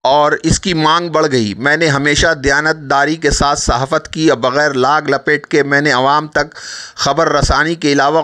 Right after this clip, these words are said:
कौम व मिल्लत की आबियारी के लिए कोशा रहा। उन्होंने कहा कि आज इकबार मशरिक़ पैंतालीस साल का हो गया। इन बरसों में दयानतदारी के साथ स-, सहाफ़ती फ़िरक़ादारी में निभाता रहा।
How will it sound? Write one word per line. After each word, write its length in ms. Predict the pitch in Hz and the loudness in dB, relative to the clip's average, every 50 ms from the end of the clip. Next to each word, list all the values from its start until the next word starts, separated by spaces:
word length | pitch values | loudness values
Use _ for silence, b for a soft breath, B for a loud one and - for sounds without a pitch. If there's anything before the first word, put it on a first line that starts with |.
| - - - | -2 -2 0
कौम 260 | 147 151 156 170 165 | 0 2 2 2 2
व 80 | 156 143 | 0 0
मिल्लत 400 | 143 139 139 147 156 156 156 - - | 0 2 2 2 2 2 0 -4 -6
की 140 | 160 165 | -4 -2
आबियारी 540 | - - 127 131 135 139 139 135 139 147 160 | 0 0 -2 -2 0 2 2 2 2 0 -2
के 160 | 160 - 151 | -4 -4 -2
लिए 140 | 143 147 151 | 0 0 0
कोशा 380 | - - 135 127 - 156 143 143 | 2 2 2 2 2 2 2 2
रहा। 300 | 135 117 107 113 90 - - _ B B B B B B B B B B B | 0 0 -2 -2 -4 -6 -8 _ B B B B B B B B B B B
उन्होंने 300 | B 143 156 175 185 185 180 | B 2 2 2 2 2 0
कहा 340 | - 170 160 165 175 185 180 | 0 0 0 2 2 0 0
कि 200 | 175 - 165 - | -2 -2 -2 -2
आज 340 | - 139 143 156 165 156 | 0 0 0 0 0 0
इकबार 340 | 160 156 156 151 156 160 165 | -2 -4 0 0 0 0 0
मशरिक़ 360 | 160 160 151 - - 175 160 - _ - | 0 0 0 0 0 -2 -2 -2 _ -2
पैंतालीस 480 | 143 135 - 131 143 156 160 170 - | -2 0 0 0 0 0 2 0 0
साल 240 | - - 160 160 160 | 0 0 0 0 0
का 120 | 151 156 151 | -2 -2 -2
हो 180 | 127 143 156 160 | 0 0 0 2
गया। 300 | 156 156 160 156 151 - - | 2 0 2 2 0 -2 -2
इन 160 | 143 151 156 | -4 -4 -2
बरसों 340 | 147 147 143 143 - 170 160 | 0 0 -2 0 0 0 0
में 160 | 156 160 151 131 | 0 0 0 0
दयानतदारी 600 | 135 139 139 143 139 139 135 143 139 143 151 170 | 2 0 2 0 0 -2 -2 -2 0 0 0 -2
के 140 | 165 151 147 | 0 0 0
साथ 280 | 143 - 147 143 151 147 - - | 0 2 2 0 0 -2 -4 -6
स-, 240 | - - - - - - B B B B B B B | -8 -4 -4 -4 -4 -6 B B B B B B B
सहाफ़ती 680 | B - - 139 135 139 135 - 156 - - 180 180 | B 0 0 0 0 -2 -2 -4 -4 -4 -2 -4 -4
फ़िरक़ादारी 1500 | 170 - - _ _ _ _ _ - - - - - - - _ - - 165 160 160 - 180 175 170 160 151 160 170 180 | -4 -6 -8 _ _ _ _ _ -20 -20 -20 -20 -20 -20 -20 _ -4 -2 -2 -2 0 0 0 0 2 2 0 0 0 -2
में 120 | 165 156 147 147 147 | -2 0 0 0 0
निभाता 480 | 143 139 139 135 139 143 139 139 160 143 | 0 2 2 2 2 2 0 0 0 0
रहा। 260 | 131 107 104 95 - | 2 0 0 -2 -2